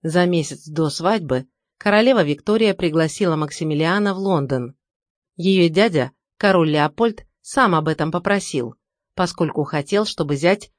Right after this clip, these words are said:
лично познакомился с членами британской королевской семьи. Эрцгерцог был потрясен великолепием английского двора и почтением,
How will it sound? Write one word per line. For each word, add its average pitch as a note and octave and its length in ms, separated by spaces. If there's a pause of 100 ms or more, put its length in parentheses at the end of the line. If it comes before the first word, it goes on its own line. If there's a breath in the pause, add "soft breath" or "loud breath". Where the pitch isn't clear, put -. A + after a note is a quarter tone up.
(200)
лично G3+ 420
познакомился F#3+ 920 (200)
с - 160
членами A#3 520
британской E3+ 680
королевской D#3 600
семьи. E3+ 560 (540)
Эрцгерцог E3+ 880 (160)
был F#3 220
потрясен F3+ 600
великолепием D#3 840
английского D3+ 640
двора D3+ 460
и D3 80
почтением, G#3 800